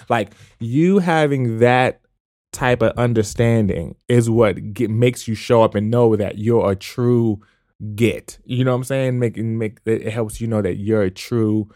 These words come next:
you know, asset in any relationship. And that's what gives you confidence, knowing that,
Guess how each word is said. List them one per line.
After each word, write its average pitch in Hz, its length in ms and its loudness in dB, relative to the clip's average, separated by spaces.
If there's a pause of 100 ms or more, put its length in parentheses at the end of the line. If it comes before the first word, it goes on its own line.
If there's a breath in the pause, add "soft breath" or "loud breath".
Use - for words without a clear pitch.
(320 soft breath)
you 170 80 0
know, 135 260 2 (300)
asset 120 500 0
in 107 140 -4
any 120 240 2
relationship. 110 600 -2
And 92 200 -4
that's 110 280 0
what 101 240 -2
gives 92 240 -4
you 92 60 -10
confidence, 87 560 -10
knowing 107 300 0
that, 104 260 -2